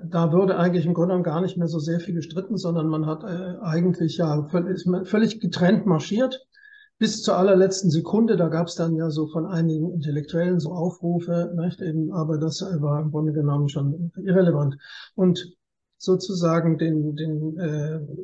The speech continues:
es gab dann eben die negative Mehrheit, äh, äh, eben auch im Reichstag, ja, der beiden, äh, radikalen Parteien. Und besonders sinnbildlich wird das ja neunzehnhundertzweiunddreißig im Streik der,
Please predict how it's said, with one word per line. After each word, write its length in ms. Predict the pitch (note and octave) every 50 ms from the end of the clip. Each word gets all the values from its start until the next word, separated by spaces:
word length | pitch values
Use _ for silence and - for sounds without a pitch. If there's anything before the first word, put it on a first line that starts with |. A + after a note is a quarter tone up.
| G3+ G#3+
es 140 | - - -
gab 200 | F3 F3 - -
dann 120 | F#3 F#3+
eben 220 | - F#3+ E3+ F3
die 120 | D#3+ E3+ E3+
negative 540 | E3+ F#3 A3 A#3 G#3+ - A3 G3+ F3 G3 E3+
Mehrheit, 720 | E3 E3+ F3 F#3+ F#3+ F#3+ G3+ G3+ G#3 G3 - - F3 - -
äh, 960 | A3 F3+ F3+ F3 F3 F3 F3 F3 F3 E3+ E3+ G#3 G#3 F3+ E3+ E3+ E3+ F3 F3
äh, 60 | E3+ - - - _ _ _ _ _ _ _ _ _ _ _ _
eben 200 | - F#3+ E3 -
auch 220 | - F#3 E3 - -
im 120 | E3 D3+
Reichstag, 520 | C#3 D3 E3 F3 - - F3+ F3 F3 D3+ E3+
ja, 220 | E3 E3+ F3 F3
der 140 | D#3 D#3 D3+
beiden, 500 | E3 D3+ D#3 D#3+ D#3 D#3 D3 C#3+ - - - F3+ - - - _ _ _ _ _ _ _ _ _ _ _ _
äh, 60 | - F#3+
radikalen 760 | F#3 F3 F3 F#3+ F3+ F3+ F3+ - - D#3+ D#3+ F3 G3+ G3+ G3
Parteien. 520 | F3+ F3+ E3+ E3 E3 D#3 F#3 G#3 G#3 G#3
Und 400 | G#3 G3+ F3+ F3 E3 - - - _ _ _ _ _ _ -
besonders 640 | A#3+ G3 E3+ F3 D#3+ F#3 F3+ F#3+ F#3 F3+ E3 - -
sinnbildlich 600 | G3 G#3+ A#3 G#3+ F#3+ G#3 G3 G3+ F#3+ F3+ - F3+
wird 140 | F#3 F3+ F#3
das 160 | F#3 - -
ja 120 | F#3+ F3
neunzehnhundertzweiunddreißig 1000 | F3 E3+ E3 - F3+ E3 - F#3+ F3 F#3+ F#3+ F3+ E3+ F3 F3 F3+ F3 - - - -
im 120 | F3+ D#3+
Streik 420 | - - E3+ E3 E3+ F3 E3+ - -
der, 360 | F#3 E3+ E3+ E3 - -